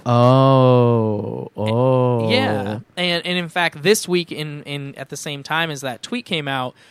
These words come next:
Speaker 2: uh, China, a couple of their teams are over here playing games in the preseason against N B A teams.
Speaker 1: Oh, wow. Okay.
Speaker 2: Y-, yeah. And so, um,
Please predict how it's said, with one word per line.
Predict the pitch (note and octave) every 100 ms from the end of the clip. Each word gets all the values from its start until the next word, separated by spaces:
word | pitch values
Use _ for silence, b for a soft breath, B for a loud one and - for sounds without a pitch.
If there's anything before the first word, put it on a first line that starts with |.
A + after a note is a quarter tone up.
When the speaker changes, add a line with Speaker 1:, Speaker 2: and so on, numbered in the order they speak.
| b b
Speaker 2:
uh, | D3+ D3 C#3+
China, | - F3+ E3+ F3 E3 D#3+
a | - B2+
couple | - F#3 F3+ E3
of |
their | D3+ C#3+
teams | - G#3 G#3 D3+
are | C3+
over | D3 C#3+
here | C#3 C#3
playing | - D3+ C#3+ C3
games | D3+ F3 D3+ C3+
in | C#3 C#3
the |
preseason | - D#3 C#3 E3+ D#3+ C#3
against | B2+ C3 B2 C3+
N | B2+
B | C3
A | D#3+
teams. | E3+ A#2+ - - -
Speaker 1:
Oh, | A#2+ C3 E3
wow. | B2+ C3 D#3 B2
Okay. | C#3+ C3+ C3
Speaker 2:
Y-, | D3+
yeah. | F3+ A3 D3 B2
And | D3+ D#3+
so, | D#3 G3 F3 D#3+ D3+ - b b _ -
um, | D#3+ D3+ D3+ C#3+ C3 B2